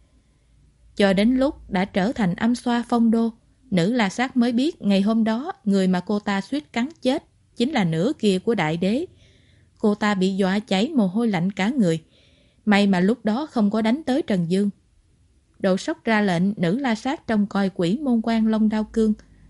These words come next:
Sau khi cô ta đồng ý, hắn nhảy xuống khỏi quan tài đá, thuận tiện ôm Trần Dương xuống.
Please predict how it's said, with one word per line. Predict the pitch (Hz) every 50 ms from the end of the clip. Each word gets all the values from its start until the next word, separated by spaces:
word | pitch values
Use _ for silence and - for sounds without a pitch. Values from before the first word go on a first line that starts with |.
| - _ _ -
Sau | - - - 269 254
khi | - 269 254 240
cô | - - 240 240
ta | 240 240 233 220
đồng | 190 190 175 170
ý, | - 180 190 226 302 349 _ _ _ _ _ _ _ _
hắn | - 240 247 294
nhảy | 277 220 175 170 240
xuống | - - 311 349
khỏi | - 208 175 175 233 - -
quan | 226 208 202 202
tài | - 175 165 165
đá, | 170 180 214 285 349 - _ _ _ _ _ _ _ _ -
thuận | - 202 185 190 202
tiện | - 208 185 165 165 185 208 -
ôm | 208 208 202 196
Trần | - 202 185 180 180
Dương | 196 208 208 208
xuống. | - - 226 247 339